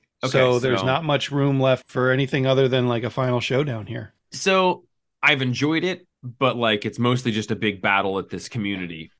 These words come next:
Speaker 2: Yeah, welcome to Dark Horse.
Speaker 1: Yeah,
Speaker 2: <laughs>
Speaker 1: I, I, I would have liked an eight issue.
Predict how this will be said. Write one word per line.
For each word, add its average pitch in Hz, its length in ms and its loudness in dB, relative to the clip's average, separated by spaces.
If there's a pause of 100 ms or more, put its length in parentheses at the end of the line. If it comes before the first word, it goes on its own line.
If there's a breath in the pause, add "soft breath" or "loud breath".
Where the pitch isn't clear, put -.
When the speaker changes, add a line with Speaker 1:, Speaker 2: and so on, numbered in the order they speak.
(120)
Speaker 2:
Yeah, 170 160 2
welcome 170 300 0
to 156 80 0
Dark 139 240 2
Horse. 120 340 -2 (240)
Speaker 1:
Yeah, 120 480 2
Speaker 2:
<laughs> 120 80 -8
Speaker 1:
I, 143 200 0
I, 143 200 -2 (340)
I 139 40 0
would 139 180 0
have 131 100 2
liked 135 300 2
an 131 100 2
eight 139 180 0
issue. 131 540 -2